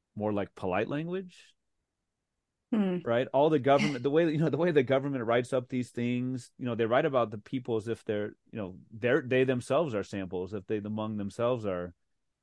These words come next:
Speaker 1: you know, animals to be, to be studied. And you'd write about, you know, the ways that, like, some of the samples were just like, "Oops," like, "Oh, ice got
Speaker 2: Yeah.
Speaker 1: into it, and this one was spilled." And, and, you know, th-, to me, there's just nothing more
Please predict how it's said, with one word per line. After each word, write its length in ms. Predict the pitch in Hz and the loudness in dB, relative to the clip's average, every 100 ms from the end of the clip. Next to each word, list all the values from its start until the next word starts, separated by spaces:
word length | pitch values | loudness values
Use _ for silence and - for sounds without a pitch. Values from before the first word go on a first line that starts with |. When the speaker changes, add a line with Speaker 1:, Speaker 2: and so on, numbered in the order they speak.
| _ _ | _ _
Speaker 1:
you 80 | 110 | -6
know, 240 | 92 82 87 _ _ _ - | -4 -8 -14 _ _ _ -6
animals 720 | 104 98 90 80 - - - - | -4 -4 -8 -10 -16 -20 -20 -14
to 100 | 113 | -10
be, 260 | 98 92 87 | -6 -6 -8
to 100 | - | -10
be 120 | 95 | -10
studied. 480 | 90 - 101 95 90 | -10 -6 -4 -4 -6
And 140 | 90 90 _ _ _ | -8 -12 _ _ _
you'd 140 | 147 165 | -8 -6
write 160 | 180 | -4
about, 340 | 156 139 123 - _ _ _ - | 2 2 2 -4 _ _ _ -12
you 120 | - | -4
know, 60 | 123 | -2
the 120 | 117 | 0
ways 300 | 120 131 123 | 4 4 4
that, 140 | 117 107 | 0 0
like, 260 | 107 92 _ | 0 -2 _
some 240 | - 160 147 | -8 -2 -2
of 80 | 110 | -4
the 80 | |
samples 580 | - 123 135 135 143 123 | -4 -2 -2 0 0 0
were 100 | 113 | -2
just 300 | 101 127 - | -2 -4 0
like, 240 | 101 87 - | 0 -2 0
"Oops," 460 | 165 190 180 - - | 4 4 4 -6 0
like, 200 | 123 110 | 0 2
"Oh, 300 | 147 156 151 | 2 4 4
ice 240 | 113 143 | 4 2
got 180 | - 143 | 4 4
Speaker 2:
Yeah. 300 | 185 180 180 | 6 4 4
Speaker 1:
into 160 | 139 139 | 4 4
it, 180 | 135 131 | 4 4
and 140 | 117 | 2
this 160 | 131 147 | -2 -2
one 140 | 143 | -2
was 120 | 139 | -4
spilled." 680 | - 131 135 135 135 131 131 | -4 0 2 4 2 2 0
And, 300 | 117 107 104 - _ _ _ - | -2 -4 -6 -10 _ _ _ -6
and, 180 | 135 120 | -4 -4
you 100 | 131 | -4
know, 160 | 113 107 | -2 -4
th-, 180 | - - | -8 -8
to 80 | |
me, 140 | 123 127 | -4 -2
there's 160 | 104 | -2
just 200 | 117 - | -6 -8
nothing 260 | 104 98 101 | -8 -8 -6
more 260 | 101 98 | -4 -4